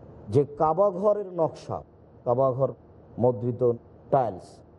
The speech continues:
যেটা মেহরাবের ডান দিকে দেওয়া হচ্ছে, বাম দিকে দেওয়া হচ্ছে, এটাও চলবে না।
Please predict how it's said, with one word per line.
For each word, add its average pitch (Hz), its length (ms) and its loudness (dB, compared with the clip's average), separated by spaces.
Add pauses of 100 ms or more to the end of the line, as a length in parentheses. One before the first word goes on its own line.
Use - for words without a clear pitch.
(220)
যেটা 120 340 2
মেহরাবের 120 540 0
ডান 117 220 -2
দিকে 117 240 0
দেওয়া 113 220 0
হচ্ছে, 107 240 -6
বাম 107 260 -2
দিকে 104 180 -6
দেওয়া 98 240 0
হচ্ছে, 98 280 -6
এটাও 117 240 2
চলবে 78 300 -8
না। - 100 -12